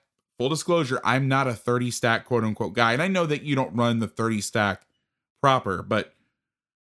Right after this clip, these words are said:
I, there, this may be a common system, 'cause that's one of the big blind spots I have is the thirty stack. I haven't studied a lot of different systems or three three five personnel systems,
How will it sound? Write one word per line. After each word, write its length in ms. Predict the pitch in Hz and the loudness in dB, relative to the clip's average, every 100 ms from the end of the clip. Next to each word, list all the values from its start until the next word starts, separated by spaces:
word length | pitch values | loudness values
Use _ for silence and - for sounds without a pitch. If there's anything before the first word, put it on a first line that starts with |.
| _ _ _ _ _ _ _ _ - - - | _ _ _ _ _ _ _ _ -20 -14 -10
I, 100 | 95 - | -10 -10
there, 300 | 131 147 135 | -2 -2 0
this 240 | 160 160 | -2 0
may 160 | 160 160 | 0 0
be 160 | 151 | 0
a 40 | 131 | -2
common 400 | - 139 131 113 | 0 0 2 -2
system, 560 | - 135 - 113 104 - _ _ | -4 -4 -2 -2 -2 -8 _ _
'cause 120 | 127 | 2
that's 200 | 160 160 | 2 2
one 140 | 165 | -2
of 60 | 147 | 0
the 80 | 123 | 0
big 180 | 127 104 | -2 0
blind 280 | 120 117 | 0 0
spots 280 | - 104 - | -2 -6 -6
I 60 | 98 | -6
have 200 | 101 101 | -6 0
is 220 | 120 107 | 0 0
the 100 | 104 | -6
thirty 300 | - 110 104 | -4 -2 -2
stack. 340 | - 107 95 | 0 0 0
I 80 | 101 | -2
haven't 380 | 113 117 120 113 | -2 -2 -4 -4
studied 340 | - 113 110 | -2 0 0
a 60 | 101 | 0
lot 180 | 104 101 | 0 -2
of 80 | 95 | -2
different 300 | 95 - - | -8 -10 -10
systems 420 | 107 - 110 101 | -8 -4 -4 -4
or 80 | 90 | -8
three 280 | - 117 | -2 -2
three 160 | 107 113 | 0 -4
five 280 | - 104 95 | 0 -2 -2
personnel 440 | 107 - 101 104 | -6 -4 -2 -2
systems, 560 | 101 113 - 131 135 | -2 -6 -2 -2 -2